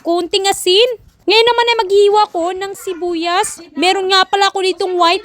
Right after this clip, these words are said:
onion. Alam nyo ba dito sa New Zealand, nag-grow sila ng maraming white onion at famous talaga sila nito. Dito lang naman sa Auckland, New Zealand. So kaya mura dito ang white onion.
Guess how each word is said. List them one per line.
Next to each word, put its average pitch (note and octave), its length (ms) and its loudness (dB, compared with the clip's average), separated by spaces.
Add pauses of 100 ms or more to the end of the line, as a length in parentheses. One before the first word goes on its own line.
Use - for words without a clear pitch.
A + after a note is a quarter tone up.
onion. F4+ 560 -2 (160)
Alam G#4+ 320 4
nyo A#4+ 80 4
ba A4+ 240 2
dito G4+ 240 -2
sa G#4+ 160 -6
New G#4 160 -6
Zealand, E4+ 560 0 (400)
nag-grow F4 560 -4
sila G4 320 2
ng F#4+ 240 -4
maraming G4 560 -2
white G4+ 240 0
onion E4 560 -4 (240)
at F4+ 160 0 (240)
famous G4 400 2
talaga G4+ 320 0
sila G4 240 0
nito. F#4+ 480 0 (400)
Dito G4 320 2
lang G#4 160 2
naman G#4 320 -2
sa G4 160 2
Auckland, G4 480 2
New G4+ 160 -4
Zealand. F4+ 640 0 (320)
So - 160 -2
kaya G#4+ 320 0
mura G#4 320 -4
dito G4 320 -8
ang F#4 320 -4
white F#4+ 240 -2
onion. F4+ 560 -2